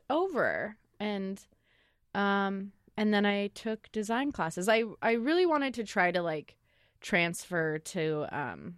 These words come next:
like, an art school, but I was already a year in, and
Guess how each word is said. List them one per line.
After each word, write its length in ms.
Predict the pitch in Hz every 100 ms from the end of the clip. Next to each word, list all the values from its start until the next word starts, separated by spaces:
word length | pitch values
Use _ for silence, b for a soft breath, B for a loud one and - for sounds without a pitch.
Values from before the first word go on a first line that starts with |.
| _
like, 160 | 190 -
an 80 | 170
art 260 | 214 247
school, 580 | - - 190 180 175 175
but 260 | - 165 160 -
I 140 | 202
was 100 | 202
already 300 | 208 220 220
a 40 | 202
year 360 | 180 185 180 -
in, 440 | 202 196 190 185
and 240 | 175 170